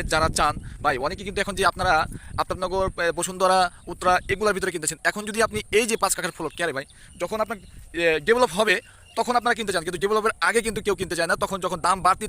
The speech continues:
তখনই কিন্তু মানুষ কিন্তু জমি কিনতে চায়। কিন্তু এখন যদি আপনি এই পাঁচ কাঠা জমি যদি এখন কিনেন, কিন্তু আপনি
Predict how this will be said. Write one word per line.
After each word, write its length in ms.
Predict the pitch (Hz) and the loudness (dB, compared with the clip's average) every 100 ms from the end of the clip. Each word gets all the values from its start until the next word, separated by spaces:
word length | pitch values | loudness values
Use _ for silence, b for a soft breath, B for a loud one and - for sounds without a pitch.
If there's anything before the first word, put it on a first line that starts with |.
| 214 | 0
তখনই 200 | 233 233 | 0 0
কিন্তু 120 | 214 | 0
মানুষ 100 | 202 180 | 0 0
কিন্তু 140 | 185 | -2
জমি 120 | 180 175 | -2 -2
কিনতে 140 | 160 | -4
চায়। 100 | 135 - B B | -6 -8 B B
কিন্তু 160 | 175 196 - 202 | -4 -2 0 0
এখন 140 | 254 247 | 0 0
যদি 100 | 220 | 0
আপনি 140 | 190 202 - 196 | 0 -2 0 2
এই 100 | 240 233 | 2 2
পাঁচ 120 | 190 - | -2 -2
কাঠা 140 | 180 | -6
জমি 100 | 170 170 | -8 -8
যদি 80 | 165 | -10
এখন 100 | 160 214 | -8 -4
কিনেন, 200 | 208 131 B B | -2 -4 B B
কিন্তু 160 | 160 170 | -2 0
আপনি 120 | 160 | 0